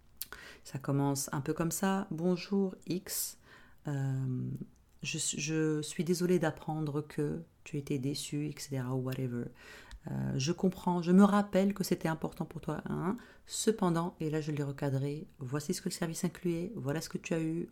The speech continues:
voilà, voilà, voilà. » That's it for me. En gros. Et j'étais très, très fière de moi. Et la réponse a été bien reçue. En fait, euh, la fille a répondu très bien. Puis elle est, elle m'est revenue avec autre chose que j'ai été capable de refuser parce que c'est comme ça.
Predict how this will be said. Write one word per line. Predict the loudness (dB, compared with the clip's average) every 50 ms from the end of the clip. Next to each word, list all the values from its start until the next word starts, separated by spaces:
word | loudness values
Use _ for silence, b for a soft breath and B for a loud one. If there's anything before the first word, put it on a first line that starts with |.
| -6
voilà, | -4 -4 -2 -2
voilà, | -2 -4 -4 -4 -2
voilà. » | -2 -2 -2 -4 -6 B B B B B B B B B B B B _ -20 -20 -20 -20 _ _ _ _ -20 -20 -20 -20 -14 -12 -6 -2
That's | -2 -2 0 -2 -4
it | -4 -2
for | 2 2
me. | 2 2 2 0 -6 -16 -20 _ _ _ -20 -20 -20 -20 -20 -20 _ _ -18 -8
En | -4 -2 -2
gros. | -2 -2 -4 -8 -12 -16 -20 B B B B B B B B B B -20 _ _ -4 -4 -2
Et | -2
j'étais | -2 -2 -2
très, | -2 -4 -8 -8
très | -8 -6 -6 -8
fière | -4 -2 -2 -2 0
de | 0 0
moi. | 0 0 0 0 -2 -6 -14 -20 -8 -4
Et | -2 0
la | 2 2
réponse | 0 0 0 0 0 0 0
a | -4
été | -2 -2 -4
bien | -2 0 2 2 2
reçue. | 2 0 -2 -4 -4 -4 -4
En | -4
fait, | -4 -4 -6 -6 -4 -4
euh, | -4 -2 -2 -2
la | -2 -2 -4
fille | -4 -4 -4 -2
a | 0 0
répondu | 0 -2 -4 -4 -2 0 0 0 0 -2
très | -4 -4 -4
bien. | -2 0 2 2 0 0
Puis | -2 -4 -4 -4 -4
elle | -4 -2 -2 0
est, | 0 0 -2 -4 -4 -2
elle | 0 2
m'est | 2 4
revenue | 2 2 4 2
avec | 2 2 0 -4
autre | -6 -6
chose | -2 -2 0 0 -2 -4 -6 -8
que | -8 -4
j'ai | -2 -2
été | -2 -2 -4 -4
capable | -4 -4 -4 -4 -2 0
de | 2 2 2 0 B B B B B B B _ _ -12
refuser | -6 -4 -2 -2 -4 -4 -4 -4 -2 0 0 0 0 -2 -8 -14 -16
parce | -14 -12 -10
que | -8 -8
c'est | -6 -4 -4 -4
comme | -2 -4 -4
ça. | -4 -4 -6 -6